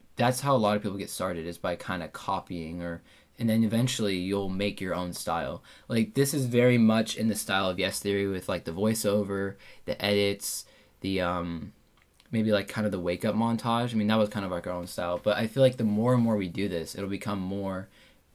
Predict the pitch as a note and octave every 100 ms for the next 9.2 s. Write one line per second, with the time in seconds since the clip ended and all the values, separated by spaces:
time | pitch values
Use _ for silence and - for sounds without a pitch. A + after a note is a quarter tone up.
0 | _ - _ - G#2+ G#2 G#2 F2+ E2+ F2+
1 | F2+ - E2 F2 D2+ C#2+ - G2 F#2+ F#2
2 | F2+ F2+ - - - B1 C#2 - - -
3 | G#2+ A#2 A#2+ A#2 G#2+ G#2 G2+ G2 - _
4 | _ _ D3+ G#2+ G2+ - F#2 F2+ - E2+
5 | E2+ - A#2 A#2+ C3+ - F3 E3 C3+ C3
6 | B2+ A#2 G#2 G2+ F#2 F2+ F2 F#2 F2+ F2
7 | E2+ F2 F#2+ F#2 - - - _ G2+ G2
8 | G#2+ G#2 F#2 F2+ - F#2 F2 E2+ E2+ F2
9 | F2